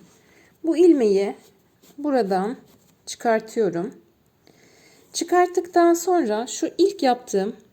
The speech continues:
bakın ilk yaptığım içerisinden geçirip de ilmeği atıp yapmıştık. Onun içerisinden geçireceğim. Burada bir bütünlük oluşturmak istiyorum. Çünkü,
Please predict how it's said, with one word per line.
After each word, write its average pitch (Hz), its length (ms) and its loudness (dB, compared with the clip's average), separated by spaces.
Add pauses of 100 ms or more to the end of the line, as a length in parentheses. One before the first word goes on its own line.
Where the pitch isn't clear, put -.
bakın 202 240 -12
ilk - 220 -8
yaptığım 226 320 -2
içerisinden 226 540 -4
geçirip 220 400 -4
de 226 160 -2 (680)
ilmeği 220 420 0
atıp - 480 -4 (240)
yapmıştık. 220 680 -6 (680)
Onun 294 400 2
içerisinden 226 640 -2
geçireceğim. 269 580 -2 (180)
Burada 294 300 2
bir 285 180 2
bütünlük 262 420 -4
oluşturmak 185 560 -4
istiyorum. 254 560 -2 (960)
Çünkü, 269 540 -2